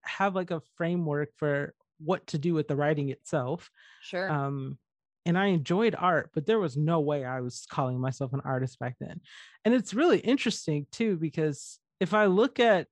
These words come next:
Speaker 1: my life, I can actually see I was always an artist. I was <laughs> always
Speaker 2: Mm-hmm.
Speaker 1: like, even when it came to,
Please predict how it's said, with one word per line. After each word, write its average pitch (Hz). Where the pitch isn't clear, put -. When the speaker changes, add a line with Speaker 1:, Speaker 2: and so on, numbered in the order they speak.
Speaker 1:
my 165
life, 151
I 175
can 165
actually 165
see 151
I 143
was 131
always 180
an 139
artist. 127
I 156
was 160
<laughs> -
always 180
Speaker 2:
Mm-hmm. 170
Speaker 1:
like, 226
even 240
when 247
it 226
came 214
to, 190